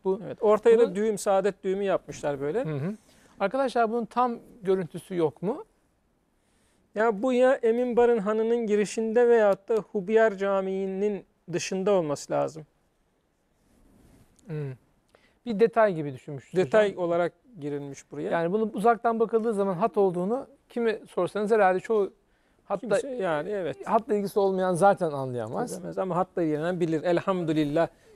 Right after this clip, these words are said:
Speaker 2: dört tane böyle.
Speaker 1: Köşede.
Speaker 2: Evet, bak o, şurada, şurada kalmış, diğerleri kesilmiş fotoğraftan.
Speaker 1: Yani, e, tekrarlanan bir elhamdülillah yazısı var değil mi
Speaker 2: Tabii.
Speaker 1: hocam hep her tarafta? Buna ne diyoruz? Makili mi diyoruz?
Speaker 2: Makili diyoruz, evet.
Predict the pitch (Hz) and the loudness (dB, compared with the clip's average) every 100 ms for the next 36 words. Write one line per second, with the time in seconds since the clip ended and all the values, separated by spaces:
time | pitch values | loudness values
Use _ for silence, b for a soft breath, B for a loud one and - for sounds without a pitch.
0 | - - 190 _ 170 151 160 156 151 170 | 0 4 4 _ 0 0 -2 0 0 2
1 | 160 165 160 196 170 - 175 180 _ _ | 0 0 2 2 0 -8 -10 -12 _ _
2 | _ - 208 185 190 - 180 196 - 175 | _ -6 -4 0 -2 -2 0 0 2 -2
3 | 247 180 160 175 170 180 202 - 156 165 | -2 -4 2 2 2 0 -4 -4 -4 -4
4 | 156 247 - _ _ b b b b b | -4 -6 -10 _ _ b b b b b
5 | - - - 156 - 156 151 _ 214 269 | -20 -20 -10 -8 -4 -4 -4 _ -8 -6
6 | - 214 214 214 - - - 208 233 226 | 2 4 4 -4 -8 -8 0 4 4 4
7 | 226 254 233 220 196 214 208 208 208 170 | 2 0 -2 0 0 0 0 2 2 0
8 | 135 - 127 147 143 196 147 131 127 - | -4 -6 -2 0 0 -2 -4 -6 -8 -8
9 | 151 143 139 127 - - 208 _ _ _ | -8 -6 -8 -8 -10 -12 -12 _ _ _
10 | _ _ 214 254 254 254 208 214 226 240 | _ _ 2 4 4 0 2 2 2 -2
11 | 262 262 185 202 208 226 214 165 147 131 | -4 0 4 4 4 0 0 -2 -4 -6
12 | 160 156 131 | -8 -8 -8